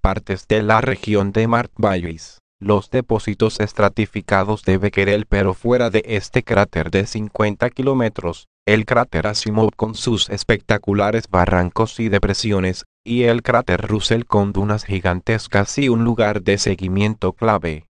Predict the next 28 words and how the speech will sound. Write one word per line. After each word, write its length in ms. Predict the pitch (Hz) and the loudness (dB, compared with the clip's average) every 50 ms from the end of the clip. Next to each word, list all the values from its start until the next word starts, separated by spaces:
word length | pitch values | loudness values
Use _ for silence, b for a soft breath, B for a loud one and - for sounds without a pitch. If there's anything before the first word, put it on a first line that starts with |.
| _ _ | _ _
Hay 180 | - 104 110 107 | -2 0 0 2
muy 320 | 98 98 98 104 104 104 | 2 2 2 0 0 -2
buenos 460 | 98 92 98 104 107 107 107 107 - - | -4 -2 0 2 2 2 2 0 -2 -4
objetivos 720 | 113 113 110 - 120 113 - - 110 107 98 95 90 - - | -6 -4 -4 -2 -4 -4 -4 -2 -2 -2 0 -2 -2 -2 -2
a 100 | 110 110 | -2 -2
lo 140 | 110 92 92 | 0 0 2
largo 400 | 95 95 101 107 110 - 127 - | 4 4 2 2 2 0 0 2
de 180 | - 104 110 113 | 2 2 2 4
algunas 560 | 120 117 104 107 107 107 113 113 113 - - | 2 0 -2 -2 -2 -2 -2 -2 -2 0 0
órbitas, 600 | 123 113 117 110 110 113 - - 78 80 - - - _ _ - | 0 2 2 0 0 -2 -2 -2 -4 -4 -4 -10 -20 _ _ 0
y 100 | 110 107 | 2 2
no 120 | 107 113 123 | 4 4 2
hay 140 | 131 143 | 2 2
suficientes 880 | 139 - - 92 - - 107 - - - 113 113 110 104 107 101 - - | 0 -2 -4 -6 -10 -10 -12 -10 -6 -4 -2 -2 -2 0 -2 -2 -2 -2
en 140 | 110 104 104 | -2 0 0
otras. 520 | 104 95 - - 82 82 - - - - _ _ _ _ - | 0 -2 -2 -4 -8 -8 -8 -12 -20 -20 _ _ _ _ 2
Afortunadamente 1200 | 95 95 - 107 107 - - - 107 104 113 113 104 110 117 117 117 110 110 101 - 90 92 98 | 2 2 0 -4 -6 -6 -6 -6 -4 0 0 2 2 2 2 2 2 0 0 0 0 0 2 2
M 200 | 101 104 107 104 | 2 2 2 0
R 280 | 98 92 87 95 95 | 0 0 0 2 2
O 80 | 95 95 | 2 2
está 300 | 92 - - - 113 120 | 2 0 0 2 2 2
resultando 760 | 123 123 110 - - 117 107 98 - 107 107 110 107 104 98 | 2 0 -2 0 0 -2 0 0 0 0 2 2 2 0 0
ser 220 | - - 107 98 | 0 0 0 0
una 240 | - 104 110 107 104 | 0 0 2 2 2
misión 480 | 98 101 95 - - - 117 107 101 98 | 0 0 -4 -4 -4 -2 -2 -2 0 2
de 120 | 107 104 | 0 2
larga 360 | 107 104 101 120 110 107 95 | 2 2 0 0 0 0 0
vida 380 | 95 104 107 107 85 76 78 | 0 0 -2 -4 -4 -6 -10